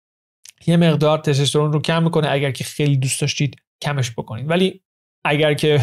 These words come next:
<laughs> همسر دارید، به همسرتون تعارف نکنید، چون فکر نکنم هیچ مردی دلش بخواد تستوسترونش کم بشه. خب پرسیدن که ممنون از تمام اطلاعاتی که در اختیارمون قرار میدین. من یه سوال در مورد نوشیدن قهوه داشتم.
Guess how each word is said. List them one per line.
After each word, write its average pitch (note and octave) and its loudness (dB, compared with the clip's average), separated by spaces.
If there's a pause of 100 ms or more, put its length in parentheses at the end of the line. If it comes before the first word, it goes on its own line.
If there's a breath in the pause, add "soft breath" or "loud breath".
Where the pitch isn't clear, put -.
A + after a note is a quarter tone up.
(120 loud breath)
<laughs> B2 -2
همسر D#3 2
دارید، D#3 0
به D3+ 2
همسرتون D3+ 0
تعارف D3+ 2
نکنید، E3+ 0
چون D#3+ -2
فکر D#3+ -2
نکنم C#3+ -2 (440 soft breath)
هیچ C3 -2
مردی D3 0
دلش C#3+ 2
بخواد C3+ -2
تستوسترونش C#3+ -2
کم C3 -4
بشه. - -8 (840)
خب F#3 -2
پرسیدن G3 2
که G#3+ 2
ممنون F#3 2
از A3 2
تمام F3 2
اطلاعاتی E3+ 2
که E3 2
در D3 4
اختیارمون D#3+ 2
قرار C3+ 2
میدین. C3+ -2
من F3 -2
یه G3+ 4
سوال E3+ 2
در D#3 4
مورد D3 2
نوشیدن D#3 0
قهوه C3+ 0
داشتم. C3 -4